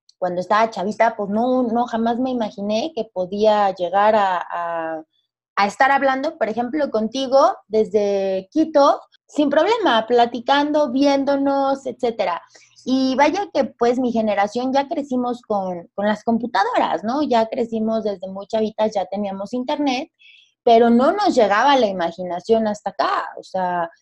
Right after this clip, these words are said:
eh, entonces es, son herramientas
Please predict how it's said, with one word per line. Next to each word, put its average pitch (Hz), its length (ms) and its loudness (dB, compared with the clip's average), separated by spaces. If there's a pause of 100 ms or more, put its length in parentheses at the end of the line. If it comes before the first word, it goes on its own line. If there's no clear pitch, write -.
(560)
eh, 185 420 -2
entonces 294 420 -2
es, 381 220 -8
son 349 180 2
herramientas 277 680 2